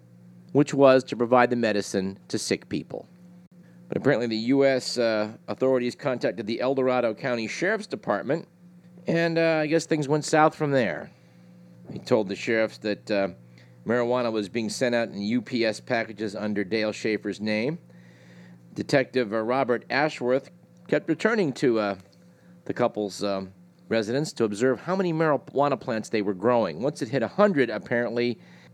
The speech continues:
they were potentially vulnerable to an extended time in federal prison.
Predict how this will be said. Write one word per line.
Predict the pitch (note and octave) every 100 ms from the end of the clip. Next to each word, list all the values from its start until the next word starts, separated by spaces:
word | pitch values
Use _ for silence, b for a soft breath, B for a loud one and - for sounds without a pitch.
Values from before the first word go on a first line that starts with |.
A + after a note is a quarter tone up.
| - -
they | -
were | G#2+
potentially | G#2 E3 C#3+ B2+
vulnerable | G2+ B2 B2 G#2+ A2
to | G2 A2+
an | G#2+
extended | - C3+ A#2+ A2
time | - G#2+ G2 F#2+
in | F2+
federal | - A2 F#2+ F2+ E2
prison. | - - G#2+ D#2 C2+ -